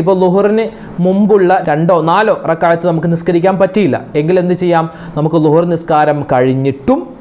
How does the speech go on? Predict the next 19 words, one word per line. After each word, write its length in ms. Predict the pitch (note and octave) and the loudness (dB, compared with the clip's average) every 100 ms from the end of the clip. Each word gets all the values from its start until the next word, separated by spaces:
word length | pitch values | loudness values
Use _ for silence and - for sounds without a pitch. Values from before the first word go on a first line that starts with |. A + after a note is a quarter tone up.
| - - - - D#3 | -16 -16 -16 -8 -2
ആ, 40 | D3+ D#3 | 0 2
ളുഹറിന് 300 | D#3+ F#3+ F3+ | 2 2 0
മുമ്പുള്ള 380 | D3+ C#3 C3+ D3 G#3+ F#3 | -2 -2 0 0 -2 -2
നാല് 180 | D3 C#3+ | 0 0
റക്അത്ത് 400 | C3+ B2+ B2+ C#3 B2+ | 0 -2 -2 -4 -4
സുന്നത്ത് 300 | C3 C3 C3 | -4 -2 -4
നിസ്കാരം 400 | A#2+ B2+ B2+ F3 - C#3 | -2 -2 0 -2 -6 -6
അല്ലാഹു 220 | C3 B2 | -4 -2
തആലക്ക് 260 | B2+ B2 B2 | -4 -4 -2
വേണ്ടി 160 | B2+ B2 B2 | -4 -4 -6
ഞാൻ 80 | - | -6
നിസ്കരിക്കുന്നു 500 | B2 - B2 B2+ B2 B2+ | -8 -6 -6 -4 -6 -4
എന്ന് 140 | B2+ C#3+ | -2 -2
നമുക്ക് 200 | C3 C3 B2+ | -2 -4 -4
നിയ്യത്ത് 240 | B2 B2 B2 | -4 -2 -4
വെച്ച് 120 | A2+ C#3+ | -2 -6
നിസ്കരിക്കാൻ 420 | G#2+ A#2 A2 A#2 A2+ | -4 -4 -4 -4 -6
പറ്റും 260 | G#2+ - - - - - | -8 -12 -16 -18 -20 -6
കേട്ടോ. 180 | F3 C#3+ | -4 -2